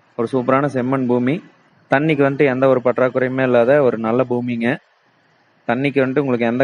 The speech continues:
காலத்துலயுமே பிரச்சனை இருக்காது. பக்கத்துல வந்து பாத்தீங்கன்னா வயலெல்லாம் நடவு செஞ்சு வச்சிருக்கிறாங்க.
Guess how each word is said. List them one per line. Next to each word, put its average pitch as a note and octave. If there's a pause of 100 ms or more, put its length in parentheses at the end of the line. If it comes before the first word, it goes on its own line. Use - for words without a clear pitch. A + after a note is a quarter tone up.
காலத்துலயுமே B2+
பிரச்சனை A#2+
இருக்காது. A#2 (960)
பக்கத்துல C3
வந்து C3
பாத்தீங்கன்னா B2
வயலெல்லாம் B2
நடவு A#2+
செஞ்சு A#2
வச்சிருக்கிறாங்க. A2